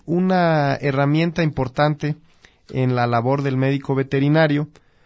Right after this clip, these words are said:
porque hay cierto tipo de patologías en los animales, entendemos como patología como alguna enfermedad, algún cambio en su estado normal, que la única solución es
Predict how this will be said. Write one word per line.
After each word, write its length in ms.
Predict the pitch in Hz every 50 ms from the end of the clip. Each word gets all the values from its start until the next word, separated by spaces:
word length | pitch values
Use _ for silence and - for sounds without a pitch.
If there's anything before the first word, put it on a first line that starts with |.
| _ _ _ _ -
porque 380 | 139 139 135 120 - 147 143
hay 260 | 143 151 160 170 175
cierto 540 | 156 - - 160 151 151 151 151 - 180 160
tipo 340 | - - 139 135 - 160 156
de 120 | 160 165
patologías 840 | 165 - 170 165 - 170 170 170 160 - - 170 165 156 156 156 -
en 120 | 135 127 127
los 120 | 127 120
animales, 720 | 135 131 135 139 143 143 147 147 143 143 139 - - - - 143
entendemos 600 | 131 117 113 - - 120 120 127 131 135 139 127
como 240 | - - 120 117 117
patología 680 | - 120 117 - - 113 117 117 - - 127 127 127 120
como 260 | - 120 110 104 104
alguna 260 | 104 104 117 127 131
enfermedad, 680 | 131 123 - 127 117 120 120 120 127 131 131 131 - 117
algún 300 | 107 104 107 117 120 117
cambio 640 | - - 127 131 135 131 123 123 120 113 107 104 - _ _ _ _ _ _ _ _ -
en 140 | 117 113 104
su 120 | - 113
estado 400 | 107 - - 123 123 123 127 127
normal, 540 | 127 127 131 135 147 151 151 156 156 - - - - - _ _ _ _ _ _ _ _ _ _
que 140 | - 165 170
la 160 | 170 165 165
única 400 | 175 190 214 220 220 - 208 185
solución 720 | - 156 147 143 143 135 - - 170 165 175 180 185 185 - _ _ _ _ _ _ -
es 380 | 151 160 170 170 - - -